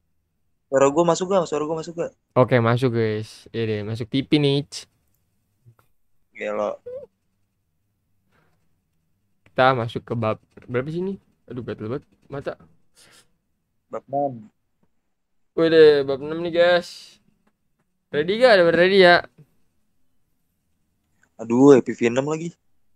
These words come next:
Speaker 2: Ayo, bener. Ready ya? Udah ready ya? Ya udah, pasti udah pada ready lah kalau begini. Yuk, kita mulai. Bismillahirrahmanirrahim. Bab dua belas, I P V enam addressing.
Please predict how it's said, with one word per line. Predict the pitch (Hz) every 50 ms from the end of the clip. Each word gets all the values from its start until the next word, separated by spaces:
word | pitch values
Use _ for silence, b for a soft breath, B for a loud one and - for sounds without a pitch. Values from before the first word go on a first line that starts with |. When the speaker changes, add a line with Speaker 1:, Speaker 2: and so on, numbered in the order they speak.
| _ _ _ _ _ _ _ _ _ _ _ _ _ _ _ _ _ _ _ _ _ _ _ _ _ _ _ _ _ _ _ _ _ _ _ _ _ _ _ _ _ _ _ 92 95 -
Speaker 2:
Ayo, | 113 131 143 151 160 160
bener. | 160 165 175 180 175 175 160 143
Ready | 120 135 147 151 170 185 180 165
ya? | 170 175 - - _ _ _ _ - 131
Udah | 127 120 120
ready | 131 135 135 139 131 117
ya? | 117 - _
Ya | - 120 117 110
udah, | 120
pasti | - 143 139 143 143
udah | 117 101
pada | 110 110 104 110
ready | 110 117 127 135
lah | 127
kalau | 110 110 110
begini. | 107 113 113 110 110 117 117 _ _ _ _ _ _ _
Yuk, | - 107 107 98 - _
kita | _ - 143 147
mulai. | 147 135 127 131 143 151 156 156 151 151
Bismillahirrahmanirrahim. | - 127 - 131 113 113 113 117 123 135 127 110 110 120 - _ _ _ _ _ _ _ _ _ _ _ _ _ _ _ _ _ _ _ _ _ _ - - _ _
Bab | - 139 156 175 170 160
dua | 151 143 139 139 139 139 135
belas, | 131 151 160 151 135 123 117 - _ _ -
I | 123 113 113
P | 117 117
V | 120 127 117
enam | 120 127 139 139 139 -
addressing. | 123 120 110 120 120 127 147 143 135 117 107 104 98 98 104 117